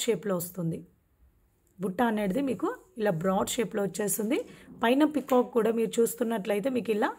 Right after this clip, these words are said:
సైడ్స్‌లో మీకు ఇలా బ్రాడ్ షేప్‌లో వస్తుంది, లెంతీగా వస్తుంది ఇలా. ఓకే, హైట్ చిన్నగా వచ్చేసి లెంతీగా ఎక్కువ వస్తుంది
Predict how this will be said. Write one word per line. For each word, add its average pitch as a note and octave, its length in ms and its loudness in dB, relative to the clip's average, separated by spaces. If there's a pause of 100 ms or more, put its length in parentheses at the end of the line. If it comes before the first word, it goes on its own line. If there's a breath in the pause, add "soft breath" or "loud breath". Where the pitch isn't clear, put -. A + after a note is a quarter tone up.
(500 soft breath)
సైడ్స్‌లో A#3 480 4 (260)
మీకు A3 220 0
ఇలా G3+ 100 0 (100)
బ్రాడ్ G#3 300 2
షేప్‌లో G#3 340 0
వస్తుంది, E3+ 320 -2 (100)
లెంతీగా A3 440 2
వస్తుంది E3 400 -4
ఇలా. F3+ 100 -4 (840)
ఓకే, A3+ 140 -4 (400 loud breath)
హైట్ B3 300 4
చిన్నగా A#3+ 260 2
వచ్చేసి A3 420 -2
లెంతీగా A3+ 400 2 (160)
ఎక్కువ A3 200 -2 (100)
వస్తుంది E3+ 340 -4